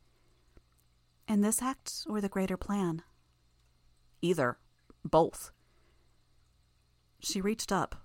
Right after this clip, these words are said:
placing a hand on the side of my face. It was warm from the fire.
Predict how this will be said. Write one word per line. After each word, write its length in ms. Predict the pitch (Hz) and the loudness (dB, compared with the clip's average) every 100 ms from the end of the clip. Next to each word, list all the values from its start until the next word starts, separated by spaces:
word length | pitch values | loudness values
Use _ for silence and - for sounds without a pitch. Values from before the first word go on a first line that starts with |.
| - | -8
placing 280 | 170 170 170 | -4 2 2
a 60 | |
hand 240 | 160 190 180 | 2 2 2
on 80 | 151 | 2
the 80 | |
side 220 | 151 170 165 | 0 -2 0
of 60 | |
my 140 | 139 135 | 0 -2
face. 480 | 170 147 - - - - - - - - - - | -2 -2 -2 -4 -4 -16 -20 -20 -20 -20 -18 -8
It 140 | 131 | 0
was 160 | 180 165 | 2 4
warm 320 | 175 202 165 | 4 4 4
from 140 | 156 | 2
the 80 | 151 | 0
fire. 440 | - 170 143 107 | 0 0 0 -4